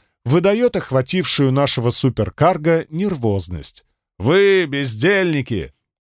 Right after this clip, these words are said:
Вам выпал редкий шанс прикоснуться к таким деньгам, к которым вам, отбросам, не приблизиться никогда! Шевелитесь! Инкассаторы уже в системе, и лично мне неприятности не нужны".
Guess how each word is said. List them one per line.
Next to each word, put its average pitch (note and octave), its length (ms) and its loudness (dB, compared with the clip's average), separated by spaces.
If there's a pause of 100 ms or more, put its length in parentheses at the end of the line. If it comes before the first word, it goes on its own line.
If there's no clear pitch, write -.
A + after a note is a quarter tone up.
Вам G3 380 0
выпал F#3+ 500 2
редкий F#3 420 0
шанс F3 420 0
прикоснуться D#3 760 -2
к C3 60 -10
таким D#3+ 560 0
деньгам, D#3+ 720 0 (380)
к - 40 -20
которым D#3 420 2
вам, G#3 440 2
отбросам, E3 760 0
не C3+ 160 -2
приблизиться F#3 840 2
никогда! F3+ 960 0
Шевелитесь! D3 1040 0 (320)
Инкассаторы F3+ 800 2
уже F#3 220 0
в E3 60 -2
системе, F#3 600 2
и F#3 220 0
лично G3 640 0
мне F#3+ 340 2
неприятности E3+ 960 0
не D#3+ 320 2
нужны". D3+ 640 0